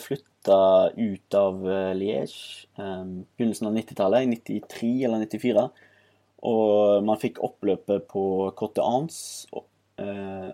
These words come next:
og senere fikk lagt inn den Saint Nicolas-bakken, ehm, som ble lagt inn som den nest siste bakken. Så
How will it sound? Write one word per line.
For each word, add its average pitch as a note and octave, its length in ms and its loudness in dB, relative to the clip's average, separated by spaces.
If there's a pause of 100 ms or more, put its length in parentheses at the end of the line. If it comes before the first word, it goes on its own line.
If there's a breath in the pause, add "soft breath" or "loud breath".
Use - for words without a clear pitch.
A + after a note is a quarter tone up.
(100)
og G2+ 400 0
senere G2+ 480 0
fikk - 240 -4
lagt - 240 -6
inn F#2+ 80 -4
den F2+ 160 -2
Saint - 320 -8
Nicolas-bakken, F#2+ 840 -2 (840 soft breath)
ehm, F#2+ 600 -10
som F#2+ 300 -4
ble F#2 160 0
lagt - 180 -6
inn F2+ 80 -6
som F#2 140 -8
den F2 120 -2
nest F#2+ 200 -6
siste - 200 -10
bakken. A2 300 -6 (540 soft breath)
Så - 180 -6